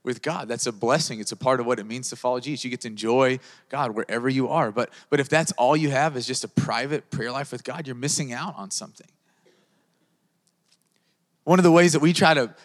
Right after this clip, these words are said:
practice as a church family is through prayer gathering. So every Sunday night at seven o'clock, you know, at the cannery, we, we open it up for, for everyone at our three campuses to come together and to pray, to pray together.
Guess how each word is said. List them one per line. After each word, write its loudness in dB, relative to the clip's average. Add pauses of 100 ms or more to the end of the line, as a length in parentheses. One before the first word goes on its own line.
(220)
practice 2
as -4
a -2
church -4
family -2
is -4
through -4
prayer -2
gathering. -2 (520)
So 0
every 6
Sunday 4
night 6
at 0
seven 0
o'clock, 0
you -4
know, -6
at -4
the -6
cannery, -2
we, -2
we -4
open 2
it 6
up 4
for, 0 (220)
for -6
everyone 6
at 0
our 0
three 0
campuses -4
to -6
come -2
together 2
and -6
to -6
pray, -2 (1800)
to -6
pray 4
together. -4